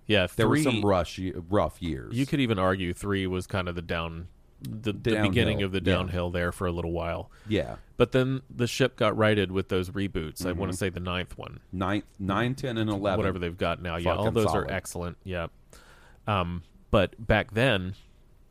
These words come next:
Speaker 1: it was just kind of more about, "Oh, let's see all these fatalities." That was, that was
Speaker 2: Yes.
Speaker 1: my first draw to the game, right?
Speaker 2: Of
Speaker 1: Like, you
Speaker 2: course,
Speaker 1: wanna see
Speaker 2: that's
Speaker 1: all the
Speaker 2: what sucks
Speaker 1: characters
Speaker 2: you
Speaker 1: do
Speaker 2: in.
Speaker 1: their, yeah.
Speaker 2: And, uh, quick aside, the Mortal,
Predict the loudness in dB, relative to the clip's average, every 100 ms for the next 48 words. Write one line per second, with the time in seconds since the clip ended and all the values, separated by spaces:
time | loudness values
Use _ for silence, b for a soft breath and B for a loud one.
0 | -16 -8 -6 -2 -2 -2 -2 0 -2 0
1 | 2 2 2 0 0 -2 -2 -8 -6 -4
2 | -4 -8 -14 -4 0 2 0 -2 -6 -8
3 | -6 -6 -6 -10 -2 2 4 6 6 2
4 | 2 2 4 2 2 0 2 2 -2 -4
5 | -2 -2 -2 -2 0 -2 0 -2 -4 0
6 | 2 4 4 4 4 2 2 0 2 0
7 | -2 -2 -2 -4 B B B 0 2 0
8 | -6 -10 -10 -6 -2 -2 -2 -2 0 2
9 | 0 -4 b b b b -20 -20 -20 -8
10 | 0 2 2 2 0